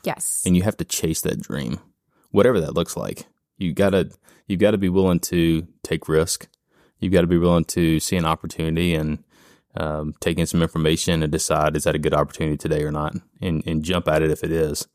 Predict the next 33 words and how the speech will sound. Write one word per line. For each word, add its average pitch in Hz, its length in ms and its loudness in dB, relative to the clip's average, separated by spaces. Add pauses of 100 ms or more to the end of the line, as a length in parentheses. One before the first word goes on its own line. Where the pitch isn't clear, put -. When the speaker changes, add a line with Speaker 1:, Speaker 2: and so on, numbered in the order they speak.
(680)
Speaker 2:
We're 85 680 2
very 87 300 4
unique 80 400 0
in 80 120 -2
that 76 260 -2 (240)
we 90 120 2
don't 76 160 2
need 78 200 2
a 73 60 0
lot 71 240 0
of 76 260 -2 (720)
information 85 600 2
to - 280 -2
make 76 200 0
a - 40 -4
decision. - 520 0
We - 80 -2
Speaker 1:
Sure. - 60 -4
Speaker 2:
process 82 400 0
information 82 360 -2
pretty 80 140 -2
fast 80 440 -4
and 80 80 -6
we 76 60 -4
decide 78 360 -2
yes 80 300 0
or 82 80 0
no, 78 460 0
you 85 100 -4
know, 78 120 -2
pretty - 220 -2
quickly, 82 400 -2
and 80 200 0